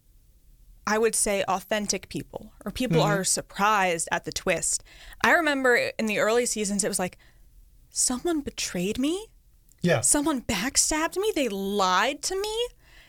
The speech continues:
Speaker 1: Uh, season one, you know, the idea of forming an alliance
Speaker 2: Was revolutionary.
Speaker 1: was revolutionary. Everybody thought Richard
Speaker 2: <laughs>
Speaker 1: Hatch was a genius.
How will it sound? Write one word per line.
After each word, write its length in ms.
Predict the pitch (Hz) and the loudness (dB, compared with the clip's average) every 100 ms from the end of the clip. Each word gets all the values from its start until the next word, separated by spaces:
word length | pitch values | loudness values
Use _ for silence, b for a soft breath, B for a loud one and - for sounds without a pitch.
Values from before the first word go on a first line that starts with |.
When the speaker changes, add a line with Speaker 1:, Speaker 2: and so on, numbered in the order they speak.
| b b - - - - | b b -20 -20 -20 -2
Speaker 1:
Uh, 260 | - - - | 0 2 2
season 420 | - 339 320 240 | 2 2 0 2
one, 240 | 233 294 208 | 2 2 0
you 80 | |
know, 140 | 208 202 | 0 2
the 120 | 220 | 2
idea 260 | 208 233 262 | 0 0 -2
of 80 | - | 0
forming 380 | 220 214 214 | -2 0 -2
an 160 | 190 190 | -2 0
alliance 880 | 185 180 165 208 - - - - - _ - - - | -2 0 0 0 -2 0 0 0 -6 _ -20 -14 0
Speaker 2:
Was 200 | 160 135 | 2 4
revolutionary. 520 | 151 147 147 190 131 | 4 2 0 -2 2
Speaker 1:
was 120 | 214 226 | 4 6
revolutionary. 760 | 247 220 220 349 277 196 175 | 4 2 0 -2 0 0 2
Everybody 340 | 180 233 220 220 | 2 2 2 4
thought 220 | 208 196 | 4 4
Richard 220 | 220 247 | 2 2
Speaker 2:
<laughs> 80 | 214 | 2
Speaker 1:
Hatch 200 | 214 - | 0 0
was 140 | 208 180 | -4 -2
a 40 | |
genius. 760 | 151 226 370 240 - - - | -2 0 0 -2 0 0 0